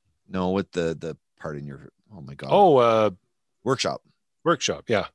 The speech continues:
Speaker 1: So the workshop, you can put on the,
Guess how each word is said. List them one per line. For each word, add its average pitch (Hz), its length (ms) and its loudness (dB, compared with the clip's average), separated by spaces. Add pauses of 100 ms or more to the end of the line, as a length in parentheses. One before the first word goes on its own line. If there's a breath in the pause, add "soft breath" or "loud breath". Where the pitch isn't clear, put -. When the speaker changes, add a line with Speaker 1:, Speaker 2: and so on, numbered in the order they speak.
(160)
Speaker 1:
So 113 200 -4
the 107 80 -2
workshop, 123 520 -6
you 113 140 -6
can 110 180 -8
put 117 300 -4
on 98 680 -2 (600)
the, 101 160 -10